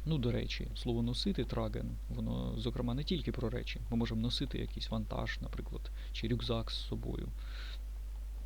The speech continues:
Ну, я пропоную вам, е, зупинитися на такій фразі. Sie hat щось mit. Е, знову ж таки,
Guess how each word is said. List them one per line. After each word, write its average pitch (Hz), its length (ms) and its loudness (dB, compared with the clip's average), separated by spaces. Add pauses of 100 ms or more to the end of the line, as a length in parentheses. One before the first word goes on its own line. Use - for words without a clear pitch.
(300)
Ну, 123 120 2
я 165 80 6
пропоную 147 420 6
вам, 117 280 6
е, - 40 0 (1080)
зупинитися 135 580 2
на 117 240 4
такій - 240 0
фразі. - 320 0
Sie 120 340 0
hat - 300 0 (240)
щось - 760 0 (340)
mit. 117 340 2 (800)
Е, 123 280 6
знову 143 320 4
ж - 120 0
таки, 117 300 0